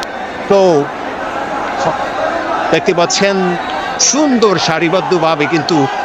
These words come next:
সবাই নামতেছে। শুধুমাত্র একটাই উদ্দেশ্য সবার, অংশগ্রহণ করবে মার্চ ফর গাজা। কোনো হইচই হট্টগোল নেই আজকে,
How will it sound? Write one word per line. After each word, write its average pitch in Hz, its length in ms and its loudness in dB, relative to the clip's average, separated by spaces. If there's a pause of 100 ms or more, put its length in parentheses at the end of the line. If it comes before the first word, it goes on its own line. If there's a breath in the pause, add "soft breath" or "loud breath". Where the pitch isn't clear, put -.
(200)
সবাই 156 320 0
নামতেছে। 185 680 2 (3000)
শুধুমাত্র 240 540 2
একটাই 190 320 2
উদ্দেশ্য 175 500 2
সবার, 143 440 2 (1200)
অংশগ্রহণ 214 640 2
করবে 180 280 4
মার্চ 170 280 2 (120)
ফর 165 180 4 (580)
গাজা। 170 320 0 (1200)
কোনো 202 340 4 (220)
হইচই 202 480 4
হট্টগোল 170 580 2
নেই 175 220 4
আজকে, 185 480 2